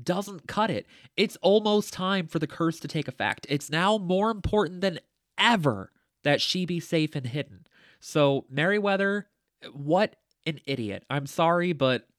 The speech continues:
ugh, it just really, really aggravates me. And she then even later doubles down on it and says,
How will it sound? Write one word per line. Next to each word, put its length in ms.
ugh, 320
it 100
just 220
really, 280
really 280
aggravates 580
me. 200
And 200
she 240
then 260
even 240
later 400
doubles 480
down 380
on 180
it 140
and 120
says, 380